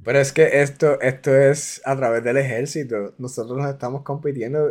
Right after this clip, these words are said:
constantemente. Lo que, lo que quieran entrar ahora mismo, el ejército es una competencia constante, constante y constante. Tú estás co-, mira, a-, ahora mismo yo ten-, yo estoy,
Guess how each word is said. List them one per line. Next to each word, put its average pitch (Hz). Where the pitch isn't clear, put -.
constantemente. 123
Lo 127
que, 120
lo 123
que 123
quieran 127
entrar 135
ahora 147
mismo, 139
el 120
ejército 120
es 135
una 131
competencia 131
constante, 113
constante 120
y 123
constante. 110
Tú 123
estás 139
co-, -
mira, 139
a-, 120
ahora 131
mismo 165
yo 127
ten-, 139
yo 135
estoy, 135